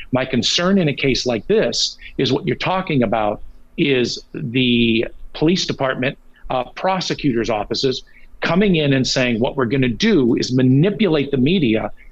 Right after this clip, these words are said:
so we can watch the response that's created from our manipulation." So when I hear that, it gives me a lot of concern because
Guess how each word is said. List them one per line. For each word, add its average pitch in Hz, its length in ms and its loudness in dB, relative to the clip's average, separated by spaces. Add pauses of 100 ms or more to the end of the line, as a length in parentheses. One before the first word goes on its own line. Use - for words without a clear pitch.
(120)
so - 400 0
we 220 220 2
can 156 320 -2
watch 131 500 -2 (240)
the 147 100 2
response 185 800 0
that's - 220 -4
created 139 600 0
from 156 380 -2 (160)
our 151 340 2
manipulation." 131 920 0 (680)
So 156 200 0
when 131 160 0
I 226 120 0
hear 247 540 2
that, 110 380 0 (320)
it 147 160 -2
gives 185 320 2
me 190 100 4
a 160 80 2
lot 151 260 2
of - 140 -6
concern 135 720 -2
because 135 540 -2